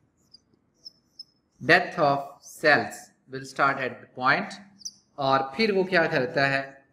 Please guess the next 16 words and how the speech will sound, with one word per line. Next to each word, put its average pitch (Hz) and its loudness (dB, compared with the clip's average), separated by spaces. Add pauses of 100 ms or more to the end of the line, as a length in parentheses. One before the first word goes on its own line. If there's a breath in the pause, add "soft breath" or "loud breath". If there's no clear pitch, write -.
Swell 151 0
कर 156 0
जाता 147 2
है, 151 -2 (300)
and 139 -4
it 135 -10
will 156 -4
be 151 -4
a 135 2
very 127 2 (560)
painful 147 -4 (500)
process। 110 -8 (800)
यहाँ 139 4 (120)
बहुत 147 -4
ज़्यादा 131 2 (380)
pain 160 -10